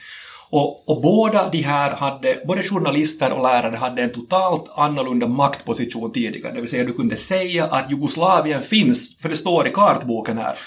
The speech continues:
Och så sätter lilla Emil upp handen och säger: "Jugoslavien har ju inte funnits nu på trettio år." Samma sak med journalister, det vill säga uppifrån och ner och kunna komma med ett budskap. Med digitaliseringen, med nya metoder är de här båda yrkesgrupperna hotade. Och därför påstår jag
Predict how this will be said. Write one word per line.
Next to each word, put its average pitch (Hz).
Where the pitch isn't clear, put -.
Och 156
så 165
sätter 208
lilla 185
Emil 185
upp -
handen 175
och 165
säger: 170
"Jugoslavien 170
har 165
ju 175
inte 170
funnits 165
nu 113
på 113
trettio -
år." -
Samma 196
sak 175
med 156
journalister, 151
det 123
vill 123
säga 127
uppifrån 165
och 131
ner 139
och 123
kunna 127
komma 135
med 127
ett 120
budskap. 123
Med 190
digitaliseringen, 160
med 135
nya 160
metoder 131
är 156
de 139
här 139
båda 131
yrkesgrupperna 135
hotade. 120
Och 120
därför 165
påstår 127
jag 156